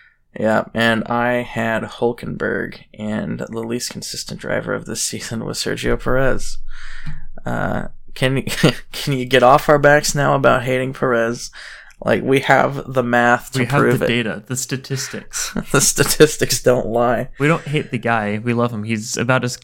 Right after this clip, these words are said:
Speaker 2: close, at least for Oregon, as a home team driver as we have.
Speaker 1: Yeah.
Speaker 2: Uh, but
Speaker 1: Um,
Speaker 2: he just was not very consistent this year.
Speaker 1: Yep. And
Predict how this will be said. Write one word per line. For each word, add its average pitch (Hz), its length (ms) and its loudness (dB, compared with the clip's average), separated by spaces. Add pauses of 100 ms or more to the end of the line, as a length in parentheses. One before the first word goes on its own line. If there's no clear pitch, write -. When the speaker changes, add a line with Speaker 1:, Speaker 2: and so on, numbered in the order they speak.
(320)
Speaker 2:
close, 120 400 -2
at - 100 -2
least 120 220 -2
for 123 120 -2
Oregon, 113 600 -2 (120)
as 113 220 -4
a 104 80 -2
home 117 240 -6
team 113 180 -8
driver 110 320 -6
as 107 140 -12
we 104 120 -8
have. 110 440 -6 (720)
Speaker 1:
Yeah. - 320 0 (1400)
Speaker 2:
Uh, 104 240 -2
but 113 200 2 (200)
Speaker 1:
Um, - 60 -6
Speaker 2:
he 131 60 -2
just 131 240 -6
was 123 280 -6
not 120 260 -4
very 120 160 -2
consistent 143 560 -6
this - 160 -14
year. - 220 -10 (880)
Speaker 1:
Yep. - 320 0 (500)
And 117 500 2